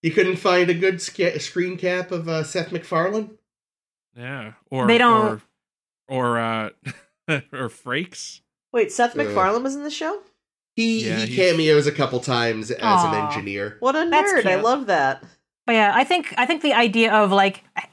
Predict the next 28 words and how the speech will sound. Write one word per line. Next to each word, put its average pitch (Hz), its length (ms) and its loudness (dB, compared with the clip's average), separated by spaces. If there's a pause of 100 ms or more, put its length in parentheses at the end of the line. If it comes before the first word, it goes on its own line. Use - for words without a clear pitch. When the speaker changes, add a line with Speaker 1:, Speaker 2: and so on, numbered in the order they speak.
Speaker 3:
half 247 400 2
nasa, 220 560 4
half 190 580 2
Star 196 340 2
Trek 208 360 0 (520)
is 208 200 2
a 214 80 6
good 196 220 4
idea. 170 580 0 (200)
Speaker 1:
Yeah, 269 220 4
it, 170 240 0
it 170 160 2
makes 170 260 -2
sense 139 240 -2
thematically. 95 640 -6
Speaker 3:
We 226 140 4
see 254 300 2
that 262 160 4
the 285 80 2
colors 240 460 4
have 226 140 2
already 214 340 6
been 214 180 4
established, 190 680 2
which 190 140 -4
is 185 120 -2
smart. 165 500 -2
Speaker 1:
Yep. - 0 -